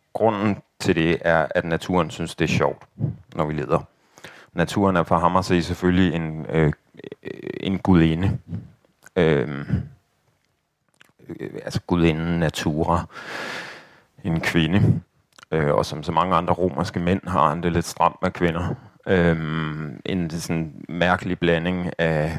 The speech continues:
øh, ja, øh, angst og afmægtighed og vrede, tror jeg, øh, man kan udtrykke det som. Øhm,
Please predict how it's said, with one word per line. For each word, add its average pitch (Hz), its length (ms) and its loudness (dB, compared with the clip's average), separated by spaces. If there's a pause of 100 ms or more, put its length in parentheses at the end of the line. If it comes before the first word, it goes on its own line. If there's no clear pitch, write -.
øh, 76 480 0 (2250)
ja, - 240 -8
øh, - 600 0
angst - 520 2
og 73 100 4
afmægtighed 78 640 -2
og 80 180 0
vrede, 80 500 0 (680)
tror - 260 2
jeg, - 180 0 (500)
øh, 78 580 0
man 87 120 -6
kan 87 100 0
udtrykke 87 440 0
det 85 80 -4
som. - 460 -2 (1300)
Øhm, 76 680 2